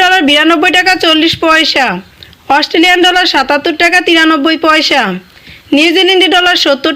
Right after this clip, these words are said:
টাকা আটান্ন পয়সা, কানাডিয়ান ডলার নব্বই টাকা চৌরাশি পয়সা,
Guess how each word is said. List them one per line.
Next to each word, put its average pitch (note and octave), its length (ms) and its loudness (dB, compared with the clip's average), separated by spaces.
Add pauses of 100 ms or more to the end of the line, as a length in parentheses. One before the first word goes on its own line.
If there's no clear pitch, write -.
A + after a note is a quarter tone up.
টাকা E4+ 180 0 (120)
আটান্ন D#4 260 2 (160)
পয়সা, D4 380 0 (720)
কানাডিয়ান F4+ 500 2
ডলার F#4 220 2 (100)
নব্বই C#4+ 360 2
টাকা F4+ 240 0
চৌরাশি D#4+ 500 0
পয়সা, D#4 400 0